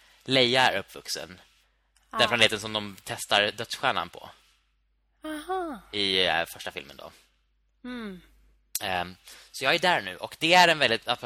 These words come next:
Speaker 1: planet som är väldigt lik jorden. Den är väldigt blå och grön uppifrån atmo-, eh, rymden liksom. Jag är i någon slags snölandskap just nu.
Speaker 2: Mm.
Speaker 1: Eh, och där är jag indragen i någon slags, eh,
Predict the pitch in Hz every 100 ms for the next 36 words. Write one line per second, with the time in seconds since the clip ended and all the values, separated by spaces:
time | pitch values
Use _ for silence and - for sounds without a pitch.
0 | 113 110 113 98 95 92 87 85 82 87
1 | 87 78 82 98 90 82 90 85 85 80
2 | _ 95 90 80 82 - - 82 78 76
3 | 85 80 82 82 78 80 87 80 76 -
4 | - - - - - - _ _ _ _
5 | _ _ - 107 101 95 - - 101 90
6 | 82 87 - 95 - - - - 95 -
7 | _ _ _ _ _ _ _ _ 262 180
8 | _ _ _ _ _ - 98 92 90 113
9 | 120 135 156 160 - 139 123 131 113 113
10 | 113 107 113 110 - 101 - - 101 95
11 | 90